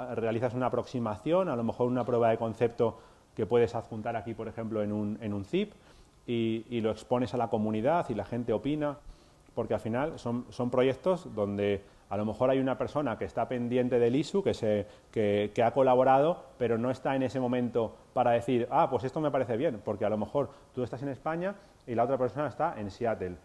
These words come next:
y tenemos una diferencia horaria de ocho horas. Entonces las, las, las cosas suelen ir un poco más lentas que en, que en un proyecto pequeño donde trabajamos dos y lo decidimos la solución y la implementamos.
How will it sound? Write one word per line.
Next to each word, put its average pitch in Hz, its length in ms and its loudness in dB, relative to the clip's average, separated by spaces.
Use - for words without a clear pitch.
y 104 40 -12
tenemos 120 300 -6
una 127 100 -4
diferencia 120 360 -4
horaria 131 260 -2
de 104 60 -2
ocho 104 240 -6
horas. 87 240 -8
Entonces 110 240 0
las, 131 260 -2
las, 117 360 -4
las 113 180 0
cosas 139 220 -2
suelen 131 220 2
ir 127 100 4
un 120 80 2
poco 123 180 4
más 117 180 -2
lentas 131 400 -2
que 113 140 -4
en, 104 420 -4
que 120 60 -6
en 110 80 -4
un 123 120 -2
proyecto 127 320 -2
pequeño 131 400 -4
donde 101 340 -4
trabajamos 107 480 -4
dos 139 240 -6
y 110 80 -10
lo 104 120 -4
decidimos 110 520 -6
la 110 460 -2
solución 120 420 -6
y 127 80 -4
la 104 120 -2
implementamos. 95 680 -8